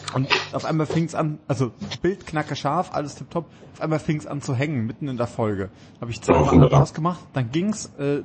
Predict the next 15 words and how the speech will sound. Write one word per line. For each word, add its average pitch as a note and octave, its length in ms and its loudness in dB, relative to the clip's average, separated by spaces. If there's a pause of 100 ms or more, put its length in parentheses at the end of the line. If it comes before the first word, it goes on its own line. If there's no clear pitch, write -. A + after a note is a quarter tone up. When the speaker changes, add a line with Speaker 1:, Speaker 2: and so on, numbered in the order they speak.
Speaker 1:
durchgelaufen, D3+ 480 -2
alles - 180 -4
tipptopp. - 300 -6 (320)
Dachte - 220 -10
ich, - 80 -18 (320)
cool. E3 220 0 (560)
Ein C3 200 -2
bisschen D#3 280 0
Probleme, D#3+ 480 0
aber C3+ 260 0
wer, C#3 100 -4 (120)
wo C3 80 -4
gibt's C3 240 -6
die B2+ 80 -4
nicht? F3 320 -4